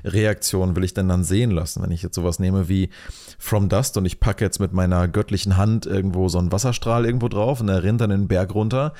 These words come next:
dann sehe ich halt wie im Zeitraffer, dass sich daraus so gewisse Linien in den Berg reinfräsen oder sich halt dann so ein Wasserlauf draus bildet. Und wo halt Wasser ist, können auch Pflanzen wachsen, wo kein Wasser ist, können keine Pflanzen wachsen, ne? Also da sehe ich halt ziemlich direkt wie eine Art Zeitraffer,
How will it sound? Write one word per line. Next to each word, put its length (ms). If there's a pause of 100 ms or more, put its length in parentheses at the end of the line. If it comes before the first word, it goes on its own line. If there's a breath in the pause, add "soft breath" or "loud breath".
(200 loud breath)
dann 140
sehe 140
ich 120
halt 140
wie 80
im 140
Zeitraffer, 600
dass 140
sich 120
daraus 360
so 100
gewisse 340
Linien 360
in 80
den 180
Berg 300
reinfräsen 760
oder 200
sich 160
halt 140
dann 120
so 60
ein 80
Wasserlauf 500
draus 300
bildet. 440
Und 220 (320 loud breath)
wo 160
halt 160
Wasser 240
ist, 140
können 180
auch 80
Pflanzen 400
wachsen, 300
wo 80
kein 280
Wasser 240
ist, 140
können 220
keine 200
Pflanzen 380
wachsen, 320
ne? 80
Also 340 (460 loud breath)
da 180
sehe 220
ich 140
halt 340
ziemlich 640
direkt 640 (420)
wie 160
eine 200
Art 240
Zeitraffer, 760